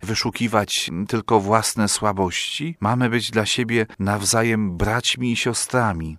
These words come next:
Nie dlatego, że tacy jesteśmy wspaniali, że tyle jest w nas humanizmu, ale dlatego, że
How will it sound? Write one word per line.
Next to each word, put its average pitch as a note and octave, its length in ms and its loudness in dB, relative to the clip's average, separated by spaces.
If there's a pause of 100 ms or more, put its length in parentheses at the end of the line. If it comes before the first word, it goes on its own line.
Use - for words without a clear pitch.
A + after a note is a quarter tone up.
(120)
Nie F3+ 120 6
dlatego, C#3 400 4
że A2+ 220 4 (100)
tacy B2 300 0
jesteśmy A#2 400 -2
wspaniali, A2 760 4
że G2+ 260 0 (260)
tyle B2+ 260 4
jest A#2 280 2
w A2 80 -4
nas A2+ 360 4 (140)
humanizmu, C3 1000 2 (400)
ale G#2+ 240 -2
dlatego, G#2+ 760 0 (360)
że G2+ 540 2